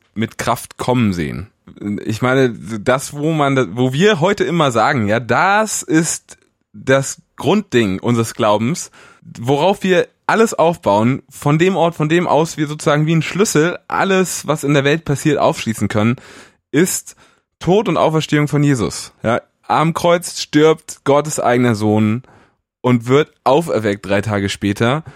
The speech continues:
Er hat den Tod besiegt und er ist der Erste, der vom Tod zurückgekommen ist und das Leben beginnt, sozusagen das ewige Leben für alle deutlich macht.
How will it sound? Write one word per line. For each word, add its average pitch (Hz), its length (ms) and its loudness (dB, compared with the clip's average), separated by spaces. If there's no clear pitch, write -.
Er 113 100 0
hat 135 160 -2
den 123 100 0
Tod 190 280 2
besiegt 151 640 -2
und 117 200 0
er 131 120 4
ist - 120 -4
der 127 120 2
Erste, 151 340 0
der 135 160 2
vom 117 180 0
Tod 165 240 2
zurückgekommen 131 680 -2
ist 127 260 0
und 113 180 2
das 104 120 -4
Leben 117 500 0
beginnt, 110 520 -2
sozusagen 104 340 0
das 98 80 -2
ewige 117 320 0
Leben 117 240 0
für - 240 -6
alle 127 120 2
deutlich 117 380 0
macht. 92 220 -4